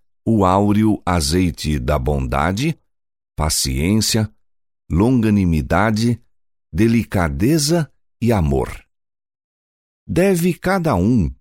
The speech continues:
conservar-se separado do mundo, que está cheio de iniquidade.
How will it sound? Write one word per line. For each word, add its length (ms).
conservar-se 1000
separado 840
do 180
mundo, 480
que 120
está 360
cheio 520
de 140
iniquidade. 880